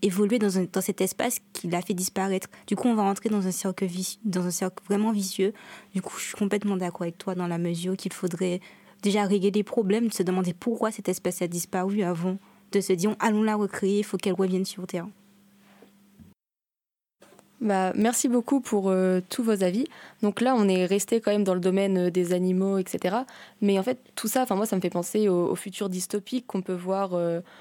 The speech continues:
Speaker 2: dans des films ou des choses comme ça, un peu science-fiction. Et en fait, on se dit que c'est pas seulement les animaux ou, ou les aliments dans l'agroalimentaire, l'humain aussi est concerné par cette technologie, puisqu'avec crispr Cas nine, on peut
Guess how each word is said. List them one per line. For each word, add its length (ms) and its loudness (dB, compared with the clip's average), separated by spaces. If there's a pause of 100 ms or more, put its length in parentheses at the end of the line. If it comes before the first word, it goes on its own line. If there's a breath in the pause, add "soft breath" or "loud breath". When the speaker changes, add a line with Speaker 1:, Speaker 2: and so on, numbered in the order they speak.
(180 loud breath)
Speaker 2:
dans 160 -2
des 120 -4
films 600 0
ou 40 0
des 100 -4
choses 140 -8
comme 160 -4
ça, 140 -2
un 80 0
peu 220 -2
science-fiction. 720 -6 (440 loud breath)
Et 160 2
en 40 0
fait, 220 -4
on 140 0
se 80 -8
dit 160 -4
que 260 -4
c'est 260 -6
pas 180 -2
seulement 360 2
les 220 2
animaux 560 4
ou, 240 2 (480 loud breath)
ou 80 2
les 260 4
aliments 360 2
dans 120 0
l'agroalimentaire, 720 0 (100)
l'humain 500 2
aussi 340 -2
est 100 2
concerné 420 0
par 160 -4
cette 160 -10
technologie, 540 0 (400 loud breath)
puisqu'avec 420 0
crispr 360 -2
Cas 240 -4
nine, 240 2
on 60 2
peut 340 2